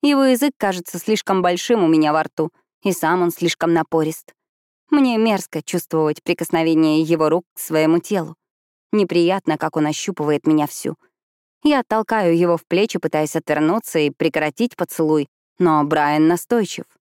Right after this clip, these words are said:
"Ты говорила, что она всё согласна", шепчет он, прижавшись к моей щеке, а потом наклоняется и проводит влажными губами вдоль моей шеи. От его слов меня переполняет тревога.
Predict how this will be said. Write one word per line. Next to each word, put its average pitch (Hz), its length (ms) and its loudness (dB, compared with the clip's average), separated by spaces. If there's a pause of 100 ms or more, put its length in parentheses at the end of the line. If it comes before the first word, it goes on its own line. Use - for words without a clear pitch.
(460)
"Ты 143 100 0
говорила, 135 480 -2
что - 160 -8
она 180 140 -2
всё - 180 -10
согласна", 196 680 -8 (600)
шепчет - 420 -4
он, 175 160 0
прижавшись 151 520 -4
к - 60 -14
моей 143 260 -2
щеке, 175 480 -4 (360)
а 277 120 -2
потом 294 260 0
наклоняется 220 720 0
и 254 100 2
проводит 202 480 -4
влажными 175 440 2
губами 165 420 0
вдоль 185 240 0
моей 185 280 2
шеи. 165 440 -6 (760)
От 226 180 -2
его 214 200 2
слов 202 360 -2
меня 226 300 4
переполняет 196 640 2
тревога. 175 440 -2